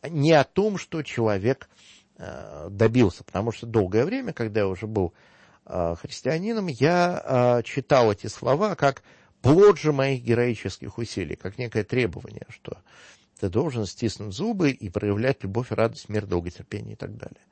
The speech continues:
И вот апостол, э, пишет о другом, о том, что все эти качества — это плод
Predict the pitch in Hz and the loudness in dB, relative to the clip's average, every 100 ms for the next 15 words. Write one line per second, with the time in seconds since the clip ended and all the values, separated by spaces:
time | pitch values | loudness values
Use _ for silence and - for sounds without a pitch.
0 | _ - - - _ 113 117 131 202 185 | _ -20 -20 -20 _ -6 -4 -4 -6 -6
1 | 175 147 127 - 107 117 156 120 - 131 | -4 -4 -6 -8 -10 -6 -6 -6 -4 -4
2 | 135 147 156 143 92 - - 95 - 165 | -2 -4 0 0 0 -4 -8 -6 -2 -4
3 | 143 - 131 123 - _ _ - - 127 | -4 -4 -4 -4 -10 _ _ -10 2 2
4 | 107 143 233 185 180 160 - 127 117 - | 2 2 2 2 -2 -4 -2 -2 -2 0
5 | 131 147 - | 2 4 2